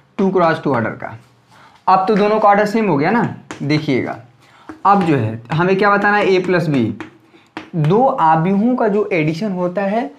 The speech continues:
इस तरह से होता है। देखिए दो आव्यूह जब जुड़ते हैं same order के तो जो एक नया आव्यूह आएगा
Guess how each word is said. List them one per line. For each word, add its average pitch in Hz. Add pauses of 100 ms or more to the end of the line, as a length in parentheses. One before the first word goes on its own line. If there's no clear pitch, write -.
(280)
इस 208
तरह 214
से 208
होता 147
है। 160
देखिए 147 (180)
दो 151
आव्यूह 180
जब 180
जुड़ते 165
हैं 190
same 160
order 127
के 139 (600)
तो - (140)
जो 151
एक 190
नया 170
आव्यूह 151
आएगा 101